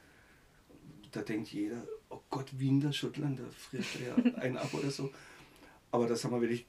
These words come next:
Speaker 1: gut erwischt mit dem Wetter und es war, für mich war das mein schönster Urlaub überhaupt.
Speaker 2: Ja.
Speaker 1: Das war viel besser als, als zwei Wochen Korsika in, in der Sonne zu braten oder so. Also das war einfach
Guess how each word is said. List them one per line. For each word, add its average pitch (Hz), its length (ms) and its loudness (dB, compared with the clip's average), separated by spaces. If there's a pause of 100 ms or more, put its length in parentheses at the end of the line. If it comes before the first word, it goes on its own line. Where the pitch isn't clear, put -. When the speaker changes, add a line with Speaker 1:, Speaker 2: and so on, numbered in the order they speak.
Speaker 1:
gut 190 180 4
erwischt 147 300 6
mit 120 120 6
dem 104 60 -2
Wetter 160 240 2
und 131 160 2
es 117 200 -4
war, 120 160 4
für - 240 -8
mich 113 260 -2
war 151 80 4
das 120 140 -2
mein 110 160 0
schönster - 480 2
Urlaub - 260 2
überhaupt. 151 420 0 (160)
Speaker 2:
Ja. 202 240 -2
Speaker 1:
Das 120 120 -2
war 131 100 2
viel 185 340 -4
besser 156 320 8
als, 143 320 4
als - 220 0
zwei 123 220 -2
Wochen 135 260 0
Korsika 151 560 2
in, 147 140 0
in - 160 0
der - 80 -4
Sonne 139 340 0 (600)
zu 151 120 0
braten 147 480 2
oder 156 220 4
so. 160 360 2
Also - 140 -6 (380)
das - 240 -8
war 104 100 -10
einfach 135 220 -10